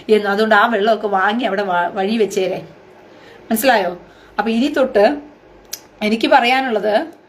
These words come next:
ബുദ്ധിയും ബോധവും ഉള്ളവരായിട്ട് ഇവന്മാരെ നിലയ്ക്ക് നിർത്തേണ്ട രീതിയിൽ നിലയ്ക്ക് നിർത്താൻ നിങ്ങൾക്ക് ഇന്ന് അവസരമുണ്ട്. അവന്റെ രാജ്യത്ത് പോയി നടക്കത്തില്ല.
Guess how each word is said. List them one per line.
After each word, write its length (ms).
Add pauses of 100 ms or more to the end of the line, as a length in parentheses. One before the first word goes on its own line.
(140)
ബുദ്ധിയും 560
ബോധവും 440
ഉള്ളവരായിട്ട് 760 (500)
ഇവന്മാരെ 460
നിലയ്ക്ക് 540
നിർത്തേണ്ട 380
രീതിയിൽ 340
നിലയ്ക്ക് 460
നിർത്താൻ 300
നിങ്ങൾക്ക് 360
ഇന്ന് 200
അവസരമുണ്ട്. 800 (500)
അവന്റെ 240
രാജ്യത്ത് 360
പോയി 140
നടക്കത്തില്ല. 720